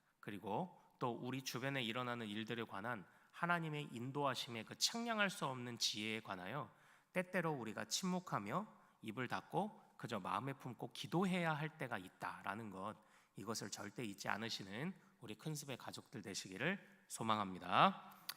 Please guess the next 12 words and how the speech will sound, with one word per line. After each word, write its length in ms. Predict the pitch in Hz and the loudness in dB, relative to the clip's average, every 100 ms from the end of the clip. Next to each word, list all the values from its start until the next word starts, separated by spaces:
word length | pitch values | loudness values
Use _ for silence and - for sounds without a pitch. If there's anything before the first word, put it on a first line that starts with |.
| - - - | -10 -16 -4
자, 140 | 110 | -4
기도하겠습니다. 800 | - 123 120 113 - 101 90 - - _ - - - - - - | 4 6 8 6 2 0 -6 -10 -14 _ -12 -8 -8 -12 -18 2
하나님 340 | 156 156 143 | 8 8 10
아버지, 520 | 123 117 113 117 196 - - - _ | 8 6 4 4 4 2 -14 -20 _
참으로 320 | - 113 113 | -4 0 2
우리의 340 | 113 120 123 120 | 2 2 2 4
마음에 380 | 101 104 139 139 | 4 6 6 4
품고 580 | - 151 147 113 90 - - _ _ _ | 4 0 2 -4 -6 -8 -20 _ _ _
기도하는 500 | - 127 131 127 113 | 0 2 4 4 4
시간들이 720 | 110 - 113 104 92 135 185 | 2 2 2 2 0 -2 -2
깊게 540 | - 113 - - 123 117 | -4 -8 -8 -6 -4 -2
하옵소서. 760 | 123 113 107 123 - 95 98 | -2 -4 -4 -4 -4 -6 -14